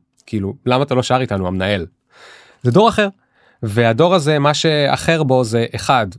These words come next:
הוא לא מתבייש להגיד כשקשה לו וחרא לו, או משעמם לו.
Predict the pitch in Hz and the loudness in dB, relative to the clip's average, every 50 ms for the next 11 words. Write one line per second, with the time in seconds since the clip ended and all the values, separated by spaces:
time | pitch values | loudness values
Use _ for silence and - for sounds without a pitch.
0 | - _ - 120 123 131 139 117 104 110 113 131 127 - - 104 92 90 87 92 | -10 _ -2 0 2 2 2 2 2 2 2 2 0 0 -2 -4 -4 -4 -4 -6
1 | - - - - 95 - 104 - - 95 92 90 - - - - 90 82 85 87 | -8 -8 -10 -10 -8 -6 -6 -4 -2 -2 -2 -2 -4 -4 -2 -2 0 0 0 -2
2 | 90 90 98 107 - _ _ _ _ _ _ _ _ - 107 98 98 - - 101 | -2 -2 -2 -4 -8 _ _ _ _ _ _ _ _ -4 -4 -4 -2 -2 -2 -2
3 | 95 98 90 87 87 87 90 104 | -2 -2 -2 -4 -4 -4 -6 -8